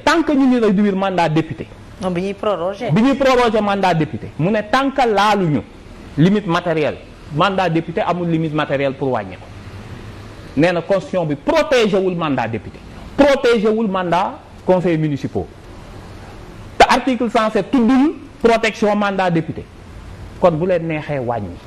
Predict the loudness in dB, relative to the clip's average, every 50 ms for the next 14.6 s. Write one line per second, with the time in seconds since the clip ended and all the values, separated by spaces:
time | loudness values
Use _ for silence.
0 | -14 -8 0 2 2 2 0 -6 -6 -2 -2 -2 0 0 -2 -4 -4 -6 -8 -6
1 | -6 -6 -6 -8 -8 -8 -12 -12 -12 -16 -18 -18 -20 -20 -20 -20 -18 -8 0 2
2 | 4 4 4 4 4 4 2 2 0 -2 -10 -18 -20 -20 -20 -20 -20 -20 -16 0
3 | 4 4 4 4 4 2 2 2 0 -2 0 0 0 0 0 0 0 0 2 0
4 | 0 2 2 0 0 0 -2 -6 -12 -18 -2 0 0 2 2 2 0 0 -2 0
5 | 0 0 0 0 -2 -2 0 0 -2 -4 -8 -16 -20 -20 -20 -20 -10 -4 0 2
6 | 2 2 2 0 2 0 0 2 2 -2 0 0 -4 -4 -4 -2 0 0 0 0
7 | -2 -4 -4 -2 -4 -2 0 0 -2 -2 -2 -4 -4 -4 -8 -12 -18 -16 -4 -2
8 | 0 0 0 -2 -2 -4 -4 -4 -4 -2 -2 -4 -4 -4 -8 -10 -12 -14 -20 -20
9 | -20 -20 -20 -18 -18 -18 -20 -18 -4 0 2 2 4 4 2 2 2 0 0 0
10 | 0 0 0 0 0 2 0 0 0 -2 -2 0 0 0 0 0 -2 -4 -2 -4
11 | -6 -6 -6 -12 -20 -20 -20 -18 -18 -18 -14 -4 0 2 2 2 2 0 -2 -2
12 | -2 -2 -2 -4 -2 -2 -2 -2 0 -2 -2 -2 0 0 -2 -2 0 -2 -2 -2
13 | -2 -2 -4 -6 -4 -4 -4 -4 -6 -12 -20 -20 -20 -18 -18 -8 2 4 4 4
14 | 6 4 -2 -2 -2 -2 -2 -2 -2 -4 -6 -8